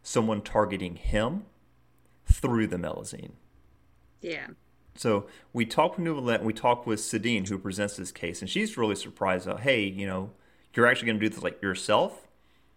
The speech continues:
Speaker 1: And he's just like, "Yeah, I'm, I'm pretty much going to handle this." And we, we, so we don't have anything going on, so to try and
Speaker 2: We
Speaker 1: help
Speaker 2: just kind of accompany him.
Speaker 1: Yeah, we're gonna accompany him to try and help, you know,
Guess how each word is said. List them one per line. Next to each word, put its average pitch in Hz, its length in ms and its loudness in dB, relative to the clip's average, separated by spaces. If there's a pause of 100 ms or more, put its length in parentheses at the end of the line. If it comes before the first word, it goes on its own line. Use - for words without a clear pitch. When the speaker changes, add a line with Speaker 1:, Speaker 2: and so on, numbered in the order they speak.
(240)
Speaker 1:
And 104 180 0
he's 101 180 -2
just 104 160 -6
like, 95 180 0
"Yeah, 92 240 0
I'm, 98 180 -2
I'm 101 260 0 (260)
pretty 101 160 -2
much 92 200 -6
going 90 200 -4
to 85 60 -8
handle 85 300 -8
this." 80 260 -12
And 92 320 -8
we, 117 120 0
we, 107 180 -6
so 101 140 -2
we 127 120 4
don't 143 120 6
have 98 120 4
anything 90 200 -6
going 90 240 -6
on, 90 240 -4
so 92 400 -2 (380)
to 120 100 -2
try 131 220 4
and 120 100 2
Speaker 2:
We 110 80 -2
Speaker 1:
help - 20 -4
Speaker 2:
just 107 220 6
kind - 140 -2
of 180 80 -8
accompany 180 560 -8
him. 151 300 -8 (460)
Speaker 1:
Yeah, 156 120 8
we're 160 200 4
gonna 190 160 2
accompany 139 340 -2
him 104 120 0
to 98 60 -4
try 104 260 0
and 98 140 -2
help, 98 260 0
you 104 60 -2
know, 92 240 -2